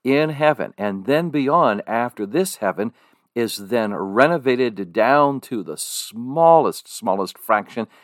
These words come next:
that can be described in the Greek language, to be remade into the new earth that we read about in Revelation chapter twenty-one, verses one and two, where God will walk with us. So there is a particular,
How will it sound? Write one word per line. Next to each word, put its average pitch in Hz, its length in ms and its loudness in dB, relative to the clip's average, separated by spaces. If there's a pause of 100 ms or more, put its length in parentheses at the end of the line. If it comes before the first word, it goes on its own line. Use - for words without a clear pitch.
that - 180 -12
can 98 160 -6
be 101 260 -6 (300)
described 113 640 2
in 107 160 -4
the 92 80 -6
Greek 120 340 -6
language, 101 460 -2 (320)
to 120 100 -6
be 104 220 -8
remade 135 680 -2
into 117 500 -6
the 87 160 -6
new 131 560 -2
earth 104 300 0
that 82 220 -18
we 98 200 -12
read 92 240 -14
about 90 360 -14
in 87 360 -14
Revelation 87 640 -10
chapter 92 340 -8
twenty-one, 87 640 -8 (440)
verses 92 460 -4
one 92 240 -4
and 90 140 -10
two, 92 160 -8
where 80 140 -8 (120)
God 123 320 -4
will 107 180 0
walk 98 400 -4
with 87 360 -8
us. - 400 -14 (440)
So - 300 4
there 190 300 0
is 160 160 -2
a 135 80 -2
particular, 135 1000 -4